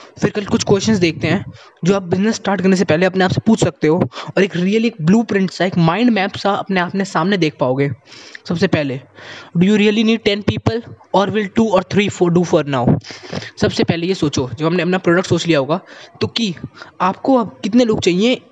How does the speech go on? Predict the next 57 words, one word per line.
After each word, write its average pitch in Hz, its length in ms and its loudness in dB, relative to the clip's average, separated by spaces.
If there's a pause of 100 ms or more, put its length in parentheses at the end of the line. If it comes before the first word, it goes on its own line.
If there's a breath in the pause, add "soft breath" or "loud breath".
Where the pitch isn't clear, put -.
(100)
किस - 120 -4
काम 175 240 0
करने 165 260 2
के 151 100 -2
लिए, 139 180 2 (360 loud breath)
दस 202 260 0
लोग, 226 500 4
सौ 190 320 2
लोग 208 380 2 (300 loud breath)
या 196 100 4
सिर्फ 226 280 -2
तीन 208 160 2
लोग? 131 320 0 (560 loud breath)
आराम 233 200 4
से 214 60 -6
सोचो। 151 240 0
जैसे 151 180 0
मान 180 160 2
लो 147 60 -4
अगर 185 140 -2
आप 202 120 0
कोई 220 140 4 (340 loud breath)
डिजिटल 202 260 4
प्रोडक्ट 220 260 2
बेच 196 220 2
रहे 202 80 4
हो 180 80 -2
तो 160 140 -2
उसके - 160 -6
लिए 220 40 0
आपको 214 140 -2
दो 196 160 6
लोग 220 200 2
बहुत 170 260 0
हैं, 127 220 -2 (120)
और - 80 -4
एक 190 240 0
आप 214 220 0
और 202 120 4
एक 180 80 0
कोई, 185 160 4
कोई 175 220 0
आपका 175 220 2
दोस्त 190 280 2
या 180 60 0
कोई 180 180 4
भी 170 80 0
हो 165 100 4
सकता - 260 0
है। 131 100 0
क्योंकि - 800 -4
एक 220 80 -2
होगा 220 220 4
जो 214 80 2
कस्टमर 196 320 0
हैंडलिंग 196 320 0
करेगा, 190 300 2